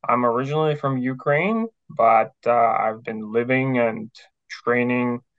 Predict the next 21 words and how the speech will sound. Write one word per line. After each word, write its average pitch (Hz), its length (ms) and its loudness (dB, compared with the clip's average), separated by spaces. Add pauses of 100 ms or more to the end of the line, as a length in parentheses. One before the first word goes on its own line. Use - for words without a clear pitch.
(800)
in 113 140 -6
Canada 127 400 0
for 120 140 -2
the 117 80 0
last 120 500 2
eight 123 340 -8 (320)
plus 120 380 -4
years. 180 600 -6 (760)
Uh, 117 480 0
my, 117 680 0
uh, 117 220 2
backyard 131 760 0
record 147 560 0 (320)
is 113 320 -6
sixty-seven 127 920 -6
yards. 156 420 -2
That 175 200 8
was 196 260 2
quite 175 320 2
an 135 160 -2
accident. 127 800 -4